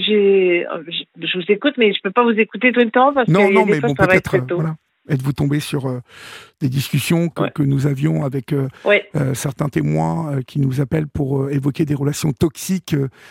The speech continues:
Speaker 2: euh,
Speaker 1: Mm.
Speaker 2: entre, euh, en-, enfants et parents, euh, euh, alors, euh, souvent, le, le, le schéma de rompre avec un père ou une mère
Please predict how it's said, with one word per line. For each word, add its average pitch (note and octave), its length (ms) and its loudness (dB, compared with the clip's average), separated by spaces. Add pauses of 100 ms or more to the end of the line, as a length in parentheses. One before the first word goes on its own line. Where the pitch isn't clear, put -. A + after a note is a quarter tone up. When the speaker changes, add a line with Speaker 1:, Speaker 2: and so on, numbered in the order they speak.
(280)
Speaker 2:
euh, C3 300 -2
Speaker 1:
Mm. G#3 240 0 (100)
Speaker 2:
entre, - 280 -2
euh, C3+ 320 -2
en-, C3 300 -6
enfants E3+ 460 -2
et D#3 80 -8
parents, D#3 800 -2
euh, C#3 200 -4 (520)
euh, B2+ 440 -2 (280)
alors, E3+ 240 -2
euh, F#3+ 240 -10 (600)
souvent, A3+ 440 0
le, F3+ 280 2
le, D3+ 400 -2
le D3+ 140 0
schéma F#3+ 500 0
de D#3 120 -6
rompre D#3+ 420 -2
avec D3 260 -4
un D3 80 0
père F#3+ 280 -2
ou D3+ 120 -2
une D3+ 140 0
mère F#3 480 -2